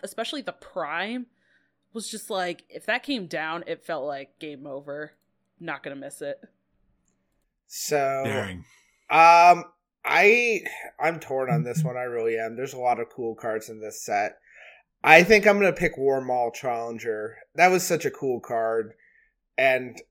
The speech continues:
Speaker 2: I, I, I really like Bulwark as well. But I guess I won't miss,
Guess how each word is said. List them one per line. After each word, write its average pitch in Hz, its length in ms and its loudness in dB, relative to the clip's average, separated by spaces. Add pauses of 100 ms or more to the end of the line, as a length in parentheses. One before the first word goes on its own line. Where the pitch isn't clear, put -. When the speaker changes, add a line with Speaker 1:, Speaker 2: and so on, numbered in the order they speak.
Speaker 2:
I, 127 140 -2 (120)
I, 131 140 -6 (180)
I 156 140 8 (180)
really 151 260 6
like 139 160 0
Bulwark 131 560 -4
as 123 180 -8
well. 120 540 -6 (180)
But 127 240 0 (100)
I 123 80 -2
guess 190 280 -2
I 185 140 -2
won't 147 400 -2
miss, 127 640 -10